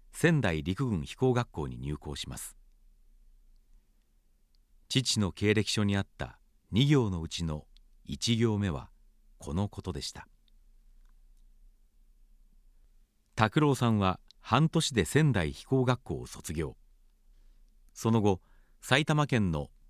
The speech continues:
熊谷陸軍飛行学校付けとなって、さらに高度な操縦訓練に入ります。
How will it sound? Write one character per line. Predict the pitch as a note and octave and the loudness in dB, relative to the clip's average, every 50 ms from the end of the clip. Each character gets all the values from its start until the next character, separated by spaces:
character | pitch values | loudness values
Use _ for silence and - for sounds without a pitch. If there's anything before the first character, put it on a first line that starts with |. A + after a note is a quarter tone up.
| _ _ _ - | _ _ _ -6
熊 | - A2+ C3+ D#3+ E3 | 0 2 4 4 4
谷 | D3+ C3+ A2 F2+ D2+ D2+ | 4 4 2 2 0 0
陸 | E2 F#2+ - D3 | -2 -2 -2 0
軍 | C3+ C3 A2 E2+ | 0 2 0 0
飛 | D2+ - - | -2 -4 -2
行 | - B2+ B2+ | 0 0 2
学 | A#2 A#2 A2 - | 2 0 -2 -2
校 | - A2+ A2+ A2 | -4 -2 -2 -2
付 | F#2+ F#2+ - G#2+ | -2 -2 -4 -2
け | |
と | - G#2 | -2 0
な | G2 F#2 | -2 -2
っ | - | -4
て、 | _ - D#2 - - _ _ _ _ _ _ _ _ _ _ _ - | _ -12 -12 -12 -12 _ _ _ _ _ _ _ _ _ _ _ -10
さ | - - C#3 | -2 0 2
ら | D3 C#3+ | 2 4
に | B2+ G#2+ F#2 | 2 2 0
高 | - - - C#3+ D3 C#3 | -2 -2 0 2 2 4
度 | A2 F#2 | 2 2
な | D2 C2+ | -2 -4
操 | - - G#2 A#2+ | -6 -4 -2 -2
縦 | B2 G#2+ B2 B2 | 0 0 0 -2
訓 | - - B2+ A2+ | 0 2 0 2
練 | D#2+ D2 B1+ B1+ | 2 -2 -4 -6
に | B1+ A#1 | -10 -10
入 | - - D2+ C#2+ | -10 -8 -8 -8
り | C2 B1+ | -8 -8
ま | A#1+ A#1 | -10 -10
す。 | - - - | -12 -14 -16